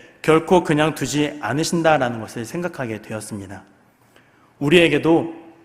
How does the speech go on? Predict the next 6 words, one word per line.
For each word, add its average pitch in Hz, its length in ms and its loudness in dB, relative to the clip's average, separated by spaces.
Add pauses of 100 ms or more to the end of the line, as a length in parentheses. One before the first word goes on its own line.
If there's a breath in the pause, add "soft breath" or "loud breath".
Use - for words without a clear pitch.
(200)
하나님의 220 540 4
사람을 185 420 2
붙여주시고 147 840 -2 (380 loud breath)
여러 139 220 4
가지 147 280 2
방법으로 127 680 -2